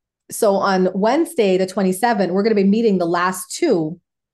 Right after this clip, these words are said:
but it is absolutely okay for people to sign up and take the class and then say, "Hey, can I book you for a private class to meet the first three,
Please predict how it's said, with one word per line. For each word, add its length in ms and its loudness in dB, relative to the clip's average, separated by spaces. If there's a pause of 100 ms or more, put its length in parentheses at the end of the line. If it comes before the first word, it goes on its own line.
(500)
but 160 -2
it 120 2
is 180 0
absolutely 500 -2
okay 300 0
for 100 -4
people 240 -2
to 80 0
sign 320 -2
up 140 -2
and 160 -4
take 160 -4
the 60 -10
class 500 -4 (320)
and 180 0
then 160 2
say, 240 0
"Hey, 200 0
can 120 -4
I 60 0
book 220 -6
you 100 -2
for 100 -2
a 120 -8
private 320 -2
class 460 -2
to 60 -4
meet 300 -2
the 160 -6
first 400 -4
three, 400 -2